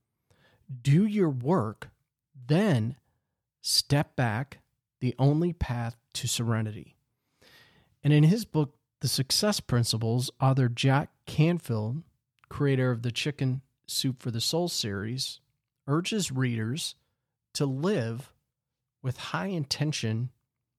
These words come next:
and low attachment. So living a more fearless life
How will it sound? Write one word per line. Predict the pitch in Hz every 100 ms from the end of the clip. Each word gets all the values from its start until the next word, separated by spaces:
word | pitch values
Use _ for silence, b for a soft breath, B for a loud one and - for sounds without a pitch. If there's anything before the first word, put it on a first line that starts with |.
| _ _ _
and | 127 123 113
low | 113 113
attachment. | 127 180 190 - - - _ _ _ _ _ _ _ _ _ _ _ _ _ _ _ _ b b b b b
So | - - 196 - _ _ _ _ _ _ _ -
living | 135 175 240 139 113 120 165 _ _ _ _ _ _ _ -
a | 131
more | 127 120
fearless | - - 123 113 113 113 - - _ _ _ _ _ _ _
life | 113 110 110 151 - -